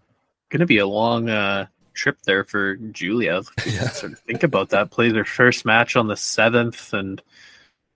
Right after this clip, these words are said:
Speaker 1: potentially the fourteenth could be the, the ladies' match play. So, man, she's gonna be there almost that whole time. It'll be a couple of weeks in England. That'll be fantastic for her. But it's, it's very nice to see, uh,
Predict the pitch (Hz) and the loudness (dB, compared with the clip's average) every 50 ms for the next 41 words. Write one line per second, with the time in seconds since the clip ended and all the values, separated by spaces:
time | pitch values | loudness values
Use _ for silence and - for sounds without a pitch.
0 | _ _ _ _ - - - 123 110 107 - - 120 113 107 107 107 - - - | _ _ _ _ -6 0 2 2 2 2 0 0 0 2 2 2 0 0 4 6
1 | 120 117 - - - 117 120 127 131 - - - - 113 113 113 113 110 113 113 | 6 6 4 2 0 2 2 2 2 0 -2 0 0 0 2 4 4 6 6 6
2 | 107 107 113 113 117 113 110 104 110 110 113 110 117 117 110 113 101 104 117 131 | 4 4 0 0 0 0 -2 0 2 2 4 4 4 4 4 4 6 6 6 6
3 | - - - 147 151 156 - - - 101 120 135 120 - - 143 143 - 107 98 | 4 0 2 4 4 4 4 0 -2 0 0 0 0 0 -4 -6 -6 -6 -6 -4
4 | 90 98 95 98 98 101 101 98 101 - - - - - - _ - 101 95 107 | -2 2 2 4 2 2 0 -2 -2 -2 -2 -2 -4 -10 -10 _ -2 0 0 0
5 | 107 107 - - - 98 107 127 131 117 107 101 95 92 - - - 120 - - | -2 -4 -4 -2 0 2 2 2 2 0 0 0 0 -2 -2 0 0 0 0 2
6 | 117 107 110 131 - - - - - 95 117 127 143 151 156 151 127 107 110 110 | 0 0 0 -2 -2 -4 -6 -4 -2 -2 0 2 2 2 2 4 2 2 2 2
7 | 110 107 101 98 95 - - - - - - - - - _ _ _ _ _ - | 2 2 2 0 0 -2 -10 -20 -20 -20 -20 -20 -20 -20 _ _ _ _ _ 4
8 | 120 117 107 113 101 113 120 - - 110 - - 107 98 95 98 95 92 95 - | 4 6 6 6 6 6 4 2 -2 -2 -2 0 0 2 2 2 0 -2 -4 -4
9 | _ - - - - - - - - - 131 127 135 131 123 120 117 - - 131 | _ -16 -20 -14 -8 -6 -6 -6 -2 4 6 8 8 10 8 6 6 4 0 0
10 | - - 139 131 123 123 120 117 113 110 110 110 | 0 4 4 6 6 8 8 8 6 6 4 2